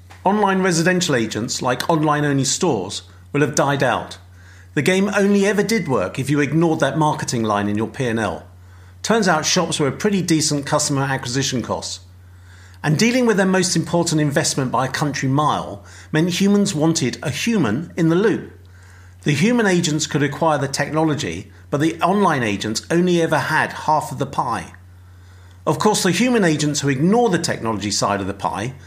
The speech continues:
will die alongside their online peers. Eleven, we will have so many options for how we want to live. Hashtag space as a service is not just something for the office market,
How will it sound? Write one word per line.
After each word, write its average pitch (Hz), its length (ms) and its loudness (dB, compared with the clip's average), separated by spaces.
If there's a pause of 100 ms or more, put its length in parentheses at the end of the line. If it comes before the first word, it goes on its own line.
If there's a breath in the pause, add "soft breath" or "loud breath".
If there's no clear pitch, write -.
(120)
will 143 140 0
die 151 220 2
alongside 135 540 0
their 123 180 0
online 110 360 0
peers. - 440 -12 (1000 soft breath)
Eleven, 170 500 0 (180)
we 175 120 4
will 185 160 2
have 156 200 0
so 208 260 2
many 214 220 2
options 131 420 -4
for 139 120 -2
how 156 200 -2
we 147 120 0
want 139 180 -2
to 139 100 -4
live. 107 340 -2 (760 loud breath)
Hashtag 180 440 0
space 160 380 0
as 135 100 -2
a 139 60 0
service 120 480 -2
is 131 100 -2
not 208 320 2
just 175 200 0
something 143 300 -2
for 139 100 -6
the 139 100 0
office 139 300 -4
market, 101 480 -4